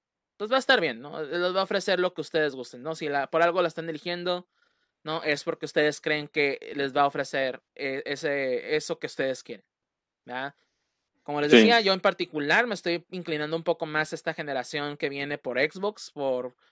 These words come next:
Speaker 1: cuestión de precios, el servicio de Game Pass, todo eso,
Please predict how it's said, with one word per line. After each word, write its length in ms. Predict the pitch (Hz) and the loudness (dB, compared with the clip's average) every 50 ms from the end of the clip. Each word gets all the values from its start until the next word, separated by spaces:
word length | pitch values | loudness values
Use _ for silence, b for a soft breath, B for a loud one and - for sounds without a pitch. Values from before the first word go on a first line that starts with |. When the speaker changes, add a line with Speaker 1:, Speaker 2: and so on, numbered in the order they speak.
| _ _ _ _ _ | _ _ _ _ _
Speaker 1:
cuestión 280 | - 269 269 - 277 269 | 0 2 2 2 4 4
de 100 | 262 247 | 4 4
precios, 640 | - 220 220 220 220 220 - 214 214 214 214 - | 6 6 4 4 4 2 0 0 0 0 0 -2
el 100 | 202 185 | -2 -4
servicio 480 | - 208 190 185 170 175 175 - 185 170 | -2 -2 -2 -2 -2 -2 -2 -2 0 2
de 120 | 160 151 | 2 2
Game 180 | 156 160 160 156 | 2 0 -6 -4
Pass, 300 | - 160 151 147 143 - | -2 -2 -2 -2 -2 -4
todo 260 | - 147 143 143 143 | -6 -4 -4 -2 -2
eso, 380 | 139 135 - - 165 165 180 - | -4 -4 -4 -4 -4 -6 -6 -8